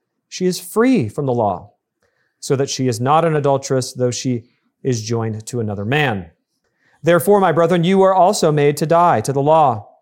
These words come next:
through the body of Christ, so that you might be joined to another, to him who was raised from the dead, in order that we might bear fruit for God." So verse one, I spent about an hour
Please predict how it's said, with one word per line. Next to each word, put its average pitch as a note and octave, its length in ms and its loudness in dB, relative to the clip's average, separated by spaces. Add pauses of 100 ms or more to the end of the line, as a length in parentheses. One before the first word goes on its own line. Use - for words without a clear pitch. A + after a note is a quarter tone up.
(580)
through C3+ 100 -12
the B2 60 -2
body A#2+ 260 0
of B2 100 -2
Christ, C3 540 -2 (260)
so - 140 -6
that A#2 100 -6
you B2+ 140 -2
might A#2 180 -2
be A#2+ 80 -4
joined A#2 300 -4
to A2+ 120 -6
another, G#2+ 400 -6 (680)
to A2+ 140 -2
him C3+ 220 0
who B2+ 120 -2
was A2 180 -2
raised B2 400 0
from C3+ 120 -8
the C#3+ 80 0
dead, B2+ 400 0 (680)
in B2+ 120 -8
order C#3 160 0
that B2+ 160 -2
we B2 80 -2
might A#2+ 260 -4
bear A#2 140 0
fruit A#2 360 -6
for - 140 -16
God." G#2 400 -6 (1400)
So F3+ 220 2
verse F#3+ 300 0
one, D3+ 500 0 (380)
I E3+ 100 -2
spent G3 320 -2
about D3 260 0
an B2 100 -6
hour D3+ 440 -4